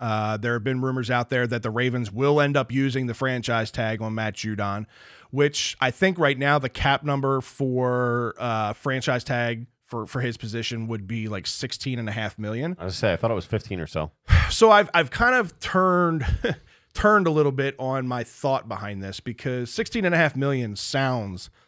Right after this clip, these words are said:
Speaker 1: like a lot. But in reality, it's really not,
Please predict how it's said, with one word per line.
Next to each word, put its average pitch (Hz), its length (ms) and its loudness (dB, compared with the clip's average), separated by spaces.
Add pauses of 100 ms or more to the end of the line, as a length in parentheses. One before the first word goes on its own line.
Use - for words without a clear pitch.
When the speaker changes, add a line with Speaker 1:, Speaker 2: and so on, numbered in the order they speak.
(200)
Speaker 1:
like 113 160 -4
a 98 60 -4
lot. 92 360 -2 (1040)
But 165 120 6
in 165 100 6
reality, 208 520 4 (960)
it's 147 160 -2
really 165 220 6
not, 92 240 -4